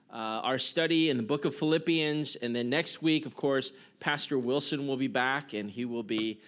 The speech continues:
sharing with us a Christmas message. I'm so excited for him to come and, uh, do that. Uh, but before we do, Philippians chapter two, I wanna ask you a question, and I want you to be completely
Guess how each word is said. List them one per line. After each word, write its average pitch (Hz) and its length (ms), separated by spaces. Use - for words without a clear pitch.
sharing 127 400
with 120 160
us 113 160
a 117 40
Christmas 143 520
message. 120 460
I'm 107 120
so 147 240
excited 113 600
for 117 100
him 113 140
to 104 80
come 117 480
and, 104 320
uh, 101 200
do 127 240
that. 135 440
Uh, 113 200
but 131 240
before 262 260
we 262 100
do, 190 220
Philippians 202 480
chapter 202 260
two, 156 280
I 180 100
wanna 294 200
ask 226 360
you 233 140
a 156 40
question, 226 680
and 175 200
I 185 80
want 233 320
you 262 40
to 233 60
be 208 160
completely 214 720